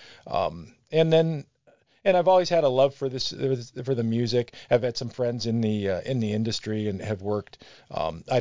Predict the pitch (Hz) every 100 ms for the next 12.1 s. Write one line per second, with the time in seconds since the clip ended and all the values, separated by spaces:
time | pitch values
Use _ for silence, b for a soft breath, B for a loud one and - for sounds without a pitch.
0 | 113 120 139 - 110 110 113 107 107 104
1 | 104 - 104 95 98 101 101 98 107 104
2 | 92 107 98 - 104 98 104 95 92 92
3 | 98 98 95 - - 98 90 90 92 98
4 | 92 98 _ - 90 98 101 101 - B
5 | B 165 165 160 170 165 196 170 151 135
6 | 123 127 123 107 - 127 117 - 107 101
7 | - B B 117 110 110 113 110 104 -
8 | - 117 110 107 110 107 95 92 - -
9 | 113 92 - 101 98 - b b b b
10 | - - - - 120 117 113 - 110 98
11 | 92 98 92 101 104 98 104 95 - 95